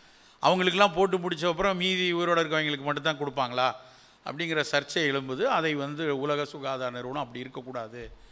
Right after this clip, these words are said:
எல்லோருக்கும் அது பகிர்ந்தளிக்கப்படணும்." நாங்கள் பார்த்து, சௌமியா டாக்டர் அவங்க சொல்றாங்க, "நாங்கள் பார்த்து எந்தெந்த நாடுகளில்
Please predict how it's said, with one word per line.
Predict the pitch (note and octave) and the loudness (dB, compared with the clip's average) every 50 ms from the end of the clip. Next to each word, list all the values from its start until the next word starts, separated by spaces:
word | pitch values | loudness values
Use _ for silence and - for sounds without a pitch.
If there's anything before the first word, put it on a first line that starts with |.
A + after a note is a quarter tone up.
| - - - - - _ - - _ _ - | -20 -20 -20 -20 -20 _ -20 -20 _ _ 0
எல்லோருக்கும் | C3 D3+ F#3 G#3+ A#3+ A#3+ A3 G3+ F#3+ - G#3 F#3 | 2 4 4 8 10 10 10 10 8 4 -2 -2
அது | E3+ D3+ C#3 | -2 -2 -4
பகிர்ந்தளிக்கப்படணும்." | B2 - C#3+ D3 E3+ E3 D#3 D3 C3+ C3+ B2+ B2+ G#2+ - A2+ A2 G#2+ G#2 G2 F2+ - - - - - - - - - - _ _ - | -4 -4 -2 -2 -2 0 0 0 0 0 -2 -6 -6 -6 -6 -8 -8 -10 -14 -14 -18 -20 -20 -20 -20 -20 -20 -20 -20 -20 _ _ 2
நாங்கள் | C#3 D3 E3+ G#3 B3 B3+ B3 A#3 B3 A#3 A3+ A3 G#3+ F#3 | 8 10 12 12 12 10 10 8 8 10 10 8 6 4
பார்த்து, | D#3 - F3+ G3 G#3 G3+ - - - G3 G#3+ A#3+ A#3+ A#3+ - - - - - - _ _ _ _ _ _ _ - | 4 8 8 10 8 8 4 0 2 2 4 4 2 0 -6 -12 -20 -20 -20 -20 _ _ _ _ _ _ _ -4
சௌமியா | - E3 F3 E3+ E3+ E3 D#3 | -2 -2 2 4 6 6 6
டாக்டர் | C#3+ D3 C#3+ B2+ C#3+ | 6 4 2 2 -2
அவங்க | C3+ C3+ C3+ C3 | -4 -2 -4 -4
சொல்றாங்க, | B2 C#3 C3+ C#3 C#3+ C#3 B2 A2+ G#2+ A2 B2 - | -4 -4 -2 0 0 0 0 -2 -4 -10 -12 -8
"நாங்கள் | A2+ A2+ B2 C#3+ D#3 E3+ D#3+ E3 D3 | -2 2 2 2 2 2 0 -2 -2
பார்த்து | B2+ - C3 B2 B2 A#2 - - - D#3 F#3 A#3+ - - - - - - - - _ _ | 0 0 2 2 2 0 -2 -6 -8 -8 -8 -8 -10 -16 -20 -20 -20 -20 -20 -20 _ _
எந்தெந்த | C3+ D#3 F#3+ A3 A3+ B3 A#3+ A#3+ A3+ A3+ | 0 0 2 4 4 4 4 4 2 2
நாடுகளில் | G3+ F#3+ F#3 F#3 F#3+ F#3 D#3+ F#3 F#3 F#3+ G3+ G#3 G#3 G#3 - - | 4 6 6 6 4 4 2 2 4 4 2 2 0 -4 -8 -14